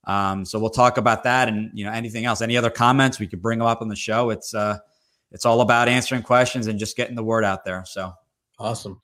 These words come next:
Speaker 2: Well, this is a fun podcast. Uh, again, sorry for some of the interruptions for those of you who tuned in, uh, but, uh, we'll be back next week. I think my recording is on Thursday for episode twelve. This is episode eleven.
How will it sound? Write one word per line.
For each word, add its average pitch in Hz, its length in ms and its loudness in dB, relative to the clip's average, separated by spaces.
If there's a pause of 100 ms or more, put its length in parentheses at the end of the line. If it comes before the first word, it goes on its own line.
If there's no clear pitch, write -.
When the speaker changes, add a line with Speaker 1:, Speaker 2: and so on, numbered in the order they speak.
(260)
Speaker 2:
Well, 147 120 4
this 156 80 2
is 170 100 2
a 160 40 4
fun 160 240 4
podcast. 156 680 4
Uh, 113 220 0
again, 131 240 0
sorry 139 240 2
for 131 180 2
some 135 180 -2
of 131 120 2
the 131 120 0
interruptions 135 600 -2
for 135 80 -8
those 131 220 2
of - 20 -2
you 123 80 0
who 123 100 0
tuned 131 300 -2
in, 131 260 2 (380)
uh, 120 300 0
but, 123 240 2 (480)
uh, 123 280 -2
we'll 147 140 2
be 156 120 4
back 151 260 2
next 160 340 -2
week. 190 380 2
I 127 180 2
think 160 360 -8
my 143 120 0
recording 147 540 2
is 135 160 2
on 123 180 0
Thursday 165 520 4
for 135 180 -2
episode 131 320 -2
twelve. 170 380 0
This 131 180 -4
is 135 80 -4
episode 127 340 -2
eleven. 143 500 2